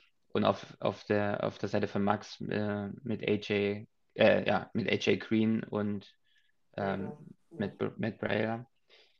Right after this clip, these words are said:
Speaker 1: Ähm, von daher auch da interessant zu sehen, wie die Sp-, wie das Spiel läuft, ne? Weil das insgesamt, also auf der einen Seite, äh, den Quarterback, auf der anderen Seite den Kicker,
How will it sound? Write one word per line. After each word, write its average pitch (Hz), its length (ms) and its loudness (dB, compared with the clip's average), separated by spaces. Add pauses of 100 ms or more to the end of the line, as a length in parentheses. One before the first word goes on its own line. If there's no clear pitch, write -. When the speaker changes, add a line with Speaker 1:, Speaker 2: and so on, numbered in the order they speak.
(160)
Speaker 1:
Ähm, 104 300 -2
von 104 140 -2
daher 104 640 4 (360)
auch 113 140 4
da 110 160 10
interessant 113 520 4
zu - 240 0
sehen, 113 400 6
wie 107 100 2
die 104 140 0
Sp-, - 240 -10
wie 117 140 2
das 107 180 4
Spiel 127 300 4
läuft, - 440 0
ne? 113 220 4
Weil 104 140 4
das 110 200 0
insgesamt, 110 720 -2
also 110 240 0 (380)
auf - 100 -8
der 90 120 6
einen 117 180 8
Seite, 113 440 8 (840)
äh, 113 340 4 (180)
den 110 300 2
Quarterback, 120 520 6
auf 120 120 -2
der 107 220 -2
anderen 110 200 0
Seite 107 260 4
den 107 140 0
Kicker, 139 420 2